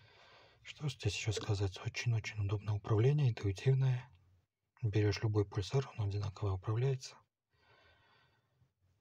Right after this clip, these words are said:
Лёгкий, немного габаритный по современным меркам.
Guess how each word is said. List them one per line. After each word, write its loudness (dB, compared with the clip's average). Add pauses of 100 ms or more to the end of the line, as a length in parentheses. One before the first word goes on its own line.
(340)
Лёгкий, 0
немного 6
габаритный 2
по 0
современным 0
меркам. 0